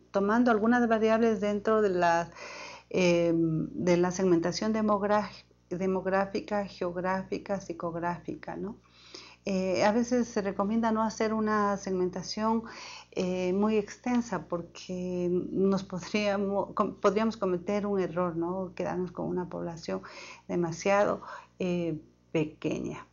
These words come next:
¿no? Pero sí es importante segmentar porque así vamos a homogenizar ciertas características que nos permitirán, eh, satisfacer mejor, eh, el mercado. Aquí vemos algunas variables geográficas,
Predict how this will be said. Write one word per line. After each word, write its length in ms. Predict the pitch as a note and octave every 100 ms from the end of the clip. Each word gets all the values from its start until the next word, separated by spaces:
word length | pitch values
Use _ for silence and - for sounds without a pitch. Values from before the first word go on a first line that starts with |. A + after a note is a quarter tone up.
| _ -
¿no? 220 | F3+ G3+
Pero 160 | G3 F3+
sí 160 | F3
es 140 | A#3 B3
importante 520 | A#3 F3+ E3+ G3 G3
segmentar 680 | F#3+ F3 E3 E3 E3 F#3 E3+
porque 240 | E3+ D#3+
así 160 | E3+ F#3
vamos 320 | F3+ F3+ F3+
a 40 | F3+
homogenizar 760 | E3+ E3 E3+ E3+ E3 G3 G3+ - - -
ciertas 400 | - G#3 G#3 A3
características 920 | - G3+ F#3+ G#3+ G3+ A#3+ - A#3+ A3
que 120 | A3
nos 140 | F#3+ F3
permitirán, 800 | F#3 F#3 F3+ F3 F#3 F#3 D4 E4 - - -
eh, 600 | - F#3+ F#3 F3 F3 E3+ F3 - -
satisfacer 640 | - G3 F#3+ F#3+ F3+ G3
mejor, 600 | G3 F#3 - G3 G#3 G#3+
eh, 220 | - F3 D#3+
el 140 | E3+
mercado. 580 | E3+ E3 E3 D#3 - F3+ - - _ - _ _ _ _ _ _ A#2+ _ _ _ A#2+ B2 - _ _ _ _ _ _ _ -
Aquí 400 | G#3 - D4 D4+
vemos 500 | C#4+ C4 B3+ B3 -
algunas 680 | - G#3 G3+ A#3 A#3+ A#3+ A3+
variables 460 | G#3 G3+ G3+ G#3 A3
geográficas, 880 | A3 F3+ G3+ G#3+ B3 A#3 D4 E4